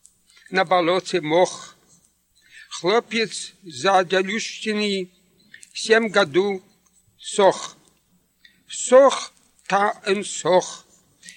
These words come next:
ווי סח, יאק, גארח, אך, ציי מיר אך." זי האט געזונגען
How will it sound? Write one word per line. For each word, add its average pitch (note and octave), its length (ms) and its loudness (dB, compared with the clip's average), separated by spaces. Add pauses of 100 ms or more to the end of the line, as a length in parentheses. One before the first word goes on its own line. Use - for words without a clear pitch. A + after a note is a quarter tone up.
(100)
ווי B3+ 180 0
סח, - 440 -4
יאק, F#3+ 340 -2 (240)
גארח, F3+ 600 2 (480)
אך, - 320 4
ציי F#3+ 140 -6
מיר D#3+ 320 2
אך." - 480 -8 (1120)
זי - 100 -4
האט E3+ 60 -4
געזונגען G3 680 -4